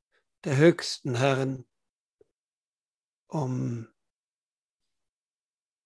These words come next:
eine Nachricht an jemanden zu bringen, von dem ich dachte, dass er ein Verbündeter sein muss. Warum sollte ich sonst eine Nachricht bringen?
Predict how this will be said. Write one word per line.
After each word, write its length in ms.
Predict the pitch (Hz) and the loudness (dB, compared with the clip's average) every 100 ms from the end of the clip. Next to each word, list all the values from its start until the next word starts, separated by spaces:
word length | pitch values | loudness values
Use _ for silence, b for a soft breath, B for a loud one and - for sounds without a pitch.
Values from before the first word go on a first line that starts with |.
| _ _ _ | _ _ _
eine 220 | 165 160 | 6 8
Nachricht 580 | 160 170 160 - 117 - | 10 10 8 4 -2 -4
an 140 | 147 | 0
jemanden 320 | 147 147 160 - | 2 4 2 -2
zu 160 | 160 | -4
bringen, 680 | 135 143 156 165 175 254 - - | 0 4 6 8 6 4 -8 -8
von 200 | 156 147 | -4 0
dem 180 | 156 147 | 2 2
ich 180 | 127 | 2
dachte, 400 | - 156 - 165 160 | 4 4 4 2 2
dass 180 | 151 | 2
er 200 | 160 156 | 2 2
ein 120 | 151 139 | 0 -2
Verbündeter 540 | 147 202 208 165 139 | 2 6 6 4 -2
sein 280 | - 135 127 | -4 -6 -6
muss. 240 | 147 - - B B | -8 -12 -20 B B
Warum 260 | 156 175 | 4 6
sollte 320 | 156 180 175 170 | 8 6 6 -2
ich 120 | 123 | 0
sonst 380 | 185 202 - 165 | 0 0 -2 0
eine 140 | 160 | 2
Nachricht 460 | 160 185 175 135 - | 2 0 -2 -6 -8
bringen? 320 | 131 127 117 | -8 -8 -8